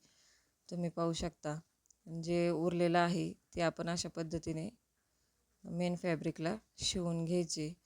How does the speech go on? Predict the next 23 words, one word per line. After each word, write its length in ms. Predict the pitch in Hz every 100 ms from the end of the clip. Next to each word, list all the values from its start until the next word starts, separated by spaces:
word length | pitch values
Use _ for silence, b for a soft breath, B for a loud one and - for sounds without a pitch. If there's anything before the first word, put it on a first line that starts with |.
| b b b _
आणि 360 | - 170 165 165
कापड 340 | - 165 - 175
आहे 160 | 175
उरलेलं 380 | 165 160 160 160
ते 140 | 151 165
कट 200 | 190 175 -
करून 260 | 170 165
घ्यायचे. 380 | 165 165 - 156 - _ _ _ -
प्रत्येक 380 | - - 196 -
ठिकाणी 360 | 185 185 175
मी 220 | 175 175
अर्धा 280 | 170 175 175
इंच 280 | 170 160 - 170 180
शिलाई 320 | - 175 170
मार्जिन 360 | 165 165 156 170
सोडलेली 460 | 165 170 156 156 165
आहे, 300 | 165 156 - _ _
त्या 160 | 170 165
पद्धतीने 580 | - 170 165 170 165 160
तेथे 340 | 165 160 156
शिलाई 440 | - 160 156 156 180 b b b -
आपण 280 | 175 165 160
करायची. 600 | 165 165 156 151 151